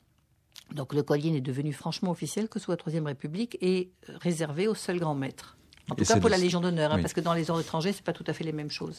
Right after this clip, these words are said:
Speaker 2: Oui, précisons qu'il n'y a pas de collier de l'ordre du mérite, qu'il n'y a pas de collier de la médaille militaire, que c'est vraiment le, le, l'objet absolument unique. Et vous disiez à l'instant que tous les colliers dans les ordres étrangers, d'abord, sont, ne sont pas uniques.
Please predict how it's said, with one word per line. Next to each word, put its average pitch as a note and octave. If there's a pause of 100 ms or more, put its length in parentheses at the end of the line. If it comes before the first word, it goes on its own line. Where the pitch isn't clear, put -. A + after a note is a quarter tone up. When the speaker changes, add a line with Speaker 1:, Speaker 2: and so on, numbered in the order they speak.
(120)
Speaker 2:
Oui, F2
précisons D#2
qu'il D#2+
n'y C#2+
a C#2
pas -
de -
collier D#2
de E2+
l'ordre C#2+
du C2+
mérite, C#2
qu'il -
n'y C#2+
a D2
pas D2+
de -
collier D2+
de C#2
la C#2
médaille C#2+
militaire, C#2+
que -
c'est -
vraiment D#2
le, D2+
le, C#2+
l'objet D2+
absolument D2
unique. G2 (380)
Et E2
vous E2+
disiez E2+
à E2
l'instant D#2+
que F2+
tous F#2
les E2 (180)
colliers F#2
dans D#2
les D#2
ordres D#2+
étrangers, D#2
d'abord, D#2+
sont, D#2+ (120)
ne E2
sont F2+
pas E2
uniques. F2